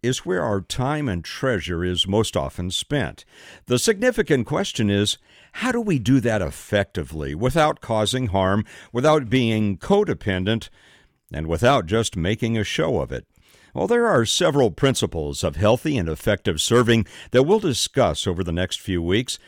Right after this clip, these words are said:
the kind of serving that changes the spiritual temperature of a community. And this week, I'll offer my principle number one of serving others,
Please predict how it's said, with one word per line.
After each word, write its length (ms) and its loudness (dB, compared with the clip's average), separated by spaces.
the 100 2
kind 240 2
of 120 2
serving 420 2
that 220 0
changes 580 -2
the 120 -2
spiritual 800 -4
temperature 640 -6
of 120 -2
a 60 -8
community. 640 -6
And 140 -2
this 180 2
week, 260 4
I'll 140 2
offer 260 2
my 220 2
principle 460 0
number 300 0
one 300 0
of 160 -6
serving 380 -2
others, 440 2